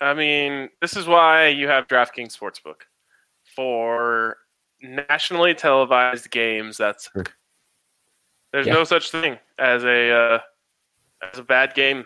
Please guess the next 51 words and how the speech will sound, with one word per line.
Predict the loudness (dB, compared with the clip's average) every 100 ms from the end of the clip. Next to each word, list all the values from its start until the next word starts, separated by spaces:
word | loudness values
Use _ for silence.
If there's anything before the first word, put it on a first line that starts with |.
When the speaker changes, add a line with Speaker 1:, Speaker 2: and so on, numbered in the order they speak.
| _ -10
Speaker 1:
a | 0
bad | 0 0
game | -2 -4 -4
when | -4
you |
have | -4 -2
money | -6 -6
on | -10
it, | -14 _ _ _ _
unless | -2 2
Speaker 2:
That's | 4 2
Speaker 1:
you | 0
Speaker 2:
right. |
Speaker 1:
lose | 0 -4 -16 _ -2
by | 0
a | 4
lot. | 4
Speaker 2:
That's | 4 2
right. | -2 -6 _ _ _ -6
A |
bad | 0 4 4 4
Speaker 1:
<laughs> |
Speaker 2:
Thursday | 6 6 6 4
nights | 4 2 0 2
no | 2
longer | 4 2 0 0 0
exist. | -2 -8 -10 -14 -18 -8 2
Right? | 4 4 2
Speaker 1:
No. |
Speaker 2:
Yeah, | 0 -2
I | -4 -6
guess. | -6 -6 -8
I |
mean, | -6 -8 -10 -16 _ _ _
yeah, | -12 -10 -10
that's | -12 -12 -18
true. | -20 -16 -4
Speaker 1:
If | 0
Speaker 2:
If, | 2
Speaker 1:
you | 2
get | 2
Speaker 2:
if | 2
you |
Speaker 1:
blown | 2 4 4 4
out, | 4 2 2 -2
which | -8
rarely | -6 0 2 2 -2
happens | 0 0 -2 -10 -12
when | -12
you're | -8
betting | -8